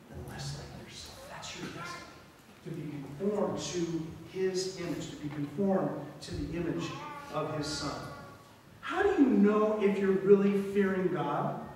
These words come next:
You know, the surest way to know whether we truly fear God is if we obey Him. But if we obey Him from the heart, Jesus tells us in John fourteen twenty-one, "He who has my commands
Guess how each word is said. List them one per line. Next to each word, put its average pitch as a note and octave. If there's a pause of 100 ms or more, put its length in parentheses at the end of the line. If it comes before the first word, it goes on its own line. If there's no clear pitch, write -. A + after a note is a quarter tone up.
(640)
You A3+
know, B3
the G3+
surest D4
way A3+
to G#3+
know G#3+
whether G#3
we G3+
truly A#3
fear G#3
God F3+
is F3
if E3
we E3
obey D#3
Him. B2+ (1200)
But G3+
if -
we C4+
obey G3+
Him G3+
from F#3
the F3
heart, - (960)
Jesus G3+
tells G3+
us -
in F3+
John F#3+
fourteen F#3+
twenty-one, G3 (240)
"He A#3+
who B3
has G#3+
my F#3 (120)
commands F#3+